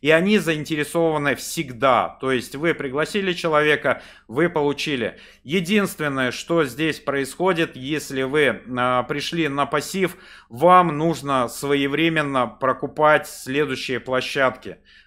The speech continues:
Вам своевременно нужно прокупать следующие площадки. Но если вы зашли на триста трон, если вы зашли на триста трон,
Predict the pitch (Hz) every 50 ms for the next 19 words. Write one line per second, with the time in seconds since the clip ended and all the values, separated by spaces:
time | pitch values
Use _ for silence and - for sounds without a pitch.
0 | _ _ - 135 180 208 202 170 - 151 135 127 131 135 139 156 165 156 139 135
1 | 127 131 143 147 131 143 131 107 - 120 - - 117 - 147 143 139 - - -
2 | 131 131 131 123 123 - - 120 - 117 120 120 - - 135 131 - - 123 117
3 | 143 170 185 190 180 151 113 - - - _ _ _ _ _ _ _ _ _ _
4 | _ _ _ _ _ _ _ 135 143 156 185 196 185 - 139 139 135 117 120 151
5 | 165 143 113 101 123 123 - - 131 151 156 135 101 - - - - - - _
6 | _ 117 131 131 131 160 160 190 180 - - 165 139 - - 131 135 135 131 117
7 | 95 - - - - 98 120 165 233 277 269 - 220 208 196 175 185 202 196 175
8 | 139 139 147 - - - 156 156 147 135 120 117 - 143 151 143 - - 113 110
9 | - 135 139 127 -